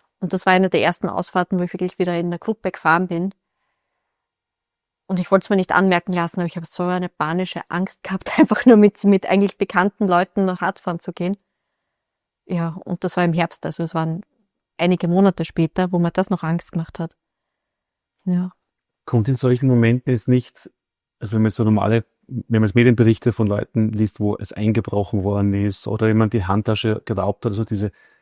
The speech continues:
Speaker 2: k-, reinen, ähm, Vermögensdelikte jetzt nicht annähernd vergleichbar sind,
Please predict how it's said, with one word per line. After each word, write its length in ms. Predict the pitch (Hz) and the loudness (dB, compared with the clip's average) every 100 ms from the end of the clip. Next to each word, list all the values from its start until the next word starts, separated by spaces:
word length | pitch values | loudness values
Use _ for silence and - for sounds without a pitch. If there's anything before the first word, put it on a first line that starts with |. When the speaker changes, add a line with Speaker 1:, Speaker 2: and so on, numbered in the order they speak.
| _ - | _ -12
Speaker 2:
k-, 100 | - | -10
reinen, 540 | 101 107 113 120 113 - | -4 0 4 4 4 0
ähm, 400 | 107 101 101 101 | -2 -2 -2 -4
Vermögensdelikte 840 | 117 110 110 104 110 107 - 113 | 0 0 0 0 0 0 -2 -2
jetzt 180 | 104 117 | -2 0
nicht 160 | 110 - | -2 2
annähernd 420 | 110 107 101 104 | 2 4 2 0
vergleichbar 460 | 110 - 98 - | -4 -6 -8 -8
sind, 280 | 110 117 123 | -8 -6 -8